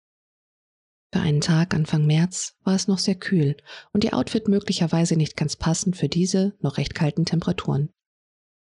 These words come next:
Sie fröstelte leicht und sah sich im Park suchend um. Gab es denn keinen Ort, an dem sie etwas geschützter vor dem Wind sein würde,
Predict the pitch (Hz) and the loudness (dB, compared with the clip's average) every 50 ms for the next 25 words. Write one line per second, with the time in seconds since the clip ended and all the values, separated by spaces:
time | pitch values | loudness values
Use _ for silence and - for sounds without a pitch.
0 | _ _ _ _ _ - - - - - 147 - - - 156 156 - - 180 - | _ _ _ _ _ -10 -10 -8 -4 -2 -2 -2 -2 -4 -6 -6 -6 -8 -6 -6
1 | - 180 175 - - - - _ - - - - - _ _ _ - 202 214 240 | -4 -4 -4 -4 -6 -10 -16 _ -20 -20 -20 -20 -20 _ _ _ 0 0 2 2
2 | 247 233 233 226 - 214 208 185 196 202 202 - - 185 170 - 156 151 156 156 | 2 2 2 2 2 0 2 2 2 0 0 0 0 0 0 2 0 0 2 2
3 | 156 147 143 - _ _ _ _ _ _ _ _ _ _ _ _ _ _ _ _ | 2 0 0 -2 _ _ _ _ _ _ _ _ _ _ _ _ _ _ _ _
4 | _ - - 147 - - - - 156 156 - - 156 151 147 - - 147 151 190 | _ -4 -4 -2 -2 -2 -2 -2 -2 -2 0 0 0 2 2 2 0 0 0 0
5 | 185 - - _ _ _ _ _ - 175 - 180 175 180 180 - - - - 165 | -2 -4 -10 _ _ _ _ _ -2 0 2 2 2 2 2 0 -2 -2 -4 -4
6 | - - 175 - - 180 185 - - 208 - - 202 208 202 196 196 208 208 214 | -2 -2 -2 -2 -2 -2 -2 -2 -4 -4 -2 -2 -2 0 0 0 0 0 -2 0
7 | - 202 202 202 202 208 202 202 208 208 220 - | 0 0 0 0 2 0 0 0 0 -2 -4 -4